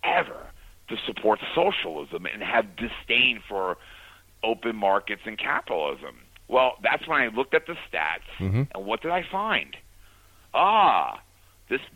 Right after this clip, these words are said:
Speaker 1: g-, millennial generation had the highest child obesity rate,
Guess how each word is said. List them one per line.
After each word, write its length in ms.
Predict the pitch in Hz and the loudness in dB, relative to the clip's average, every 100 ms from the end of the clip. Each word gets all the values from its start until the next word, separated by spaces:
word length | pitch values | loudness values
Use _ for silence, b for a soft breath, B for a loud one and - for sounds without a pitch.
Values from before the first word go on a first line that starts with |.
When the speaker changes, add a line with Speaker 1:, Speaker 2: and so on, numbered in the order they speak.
| - | -8
Speaker 1:
g-, 60 | |
millennial 440 | 117 123 143 175 170 | -4 -2 2 2 2
generation 580 | 135 127 120 113 131 | 2 2 2 0 -4
had 340 | 117 120 117 113 | -4 0 0 0
the 100 | 104 | -4
highest 540 | - 110 110 123 123 - - - - | -4 -2 2 4 2 -4 -20 -8 -6
child 260 | 110 104 95 | 0 -2 -2
obesity 500 | 87 98 - 80 73 | -6 -8 -8 -10 -6
rate, 300 | 73 64 | -4 -6